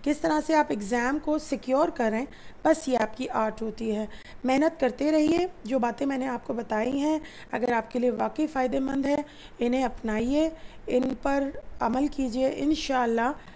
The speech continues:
आपका रिज़ल्ट, आपके मार्क्स आपकी पसंद के होने वाले हैं। मुझे अपनी दुआओं में याद रखिए, इस वीडियो को watch कीजिए, इसको share कीजिए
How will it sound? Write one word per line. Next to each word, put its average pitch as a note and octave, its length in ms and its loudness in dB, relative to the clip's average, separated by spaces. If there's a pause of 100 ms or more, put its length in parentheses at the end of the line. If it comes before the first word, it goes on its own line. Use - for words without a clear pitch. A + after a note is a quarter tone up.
(160)
आपका A#3+ 280 2
रिज़ल्ट, A#3+ 560 2
आपके A3+ 340 -2
मार्क्स A3 540 0
आपकी A#3+ 320 -2 (160)
पसंद C4+ 360 0
के B3 120 -2
होने G#3 240 -2
वाले G#3 240 0
हैं। G#3+ 220 -2 (440)
मुझे C4 200 2
अपनी C4 260 0
दुआओं A3+ 240 0
में A3+ 120 0
याद A3 340 2
रखिए, C#4 480 2 (400)
इस B3 200 0
वीडियो B3 320 0
को C4 140 -2
watch A3+ 460 -2
कीजिए, C#4 360 0
इसको - 320 -4
share C4 380 0
कीजिए C#4 420 0